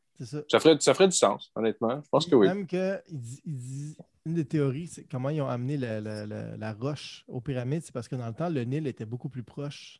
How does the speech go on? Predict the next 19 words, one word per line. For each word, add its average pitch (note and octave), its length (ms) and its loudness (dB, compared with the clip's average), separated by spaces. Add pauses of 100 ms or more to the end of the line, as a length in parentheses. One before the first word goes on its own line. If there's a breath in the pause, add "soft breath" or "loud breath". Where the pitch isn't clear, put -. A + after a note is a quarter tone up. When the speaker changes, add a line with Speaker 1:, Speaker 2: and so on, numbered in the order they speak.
(120)
Speaker 1:
de B2 80 -8
la A#2 160 -6
pyramide, C3 460 -10 (340)
fait B2+ 80 -10
qu'il - 120 -16
servait C3+ 580 -4
de A#2+ 200 -6
Speaker 2:
Ah. E3+ 680 6 (440)
Speaker 1:
comme B2 180 -4
pour C#3 140 -4
le B2+ 120 0
transport. A#2+ 640 -6
Fait A2+ 100 -12
que - 60 -20
ça, F3 180 -4
c'est C#3+ 180 -6
une C3 140 -4
des C3+ 120 -2
façons C3+ 440 -6